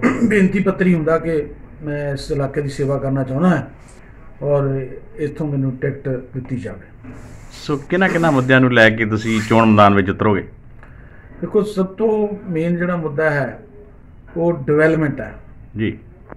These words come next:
Speaker 1: ਕਿਉਂਕਿ ਬੰਗਾ ਇਲਾਕਾ ਜਿਹੜਾ ਹੈ, ਜ਼ਿਆਦਾਤਰ ਪੇਂਡੂ ਇਲਾਕਾ ਹੈ,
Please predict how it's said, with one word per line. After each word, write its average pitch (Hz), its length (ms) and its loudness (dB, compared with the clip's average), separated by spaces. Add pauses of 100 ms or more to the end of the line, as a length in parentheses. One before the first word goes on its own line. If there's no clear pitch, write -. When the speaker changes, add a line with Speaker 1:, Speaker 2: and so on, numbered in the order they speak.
(100)
Speaker 1:
ਕਿਉਂਕਿ 180 380 -2 (280)
ਬੰਗਾ 151 760 -2
ਇਲਾਕਾ 143 400 -4
ਜਿਹੜਾ 151 280 -2
ਹੈ, 131 360 -4 (220)
ਜ਼ਿਆਦਾਤਰ 143 420 -2
ਪੇਂਡੂ 151 540 -4 (120)
ਇਲਾਕਾ 139 320 -2
ਹੈ, 139 320 -2